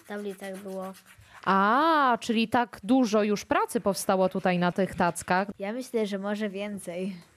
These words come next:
Speaker 2: Widzimy tutaj na półkach różnego typu naczynia, które już są gotowe. Co tutaj się znajduje, o, w tej części, tutaj na półeczkach?
Speaker 1: Pierogi.
Speaker 2: To są takie pierogi, które są ozdobą, tak?
Speaker 1: Tak.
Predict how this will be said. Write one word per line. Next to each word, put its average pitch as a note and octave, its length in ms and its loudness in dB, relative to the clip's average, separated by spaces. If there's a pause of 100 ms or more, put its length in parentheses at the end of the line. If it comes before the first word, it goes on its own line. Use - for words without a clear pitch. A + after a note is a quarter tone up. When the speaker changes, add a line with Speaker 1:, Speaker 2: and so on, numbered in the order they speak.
(100)
Speaker 2:
Widzimy B3 340 0
tutaj A3 420 0
na F#3+ 480 2
półkach F#3 680 2
różnego A3 420 0
typu F#3+ 400 0
naczynia, G3 580 2
które G#3+ 400 2
już C#4 280 2
są F#3 380 2 (200)
gotowe. F3 1040 2
Co - 160 0
tutaj A#3+ 380 0
się G#3 160 0
znajduje, G3+ 460 2
o, G3 80 2
w - 60 -6
tej F#3 180 0
części, F3+ 380 0
tutaj F#3 220 0
na F3 120 2
półeczkach? D#3+ 640 -2 (120)
Speaker 1:
Pierogi. G#3 460 -6 (200)
Speaker 2:
To G#3+ 100 0
są G3 160 0
takie G3+ 220 0
pierogi, F#3+ 460 0
które F#3 200 2
są G3+ 180 0
ozdobą, B3+ 480 0
tak? A3+ 280 0
Speaker 1:
Tak. D4+ 180 -20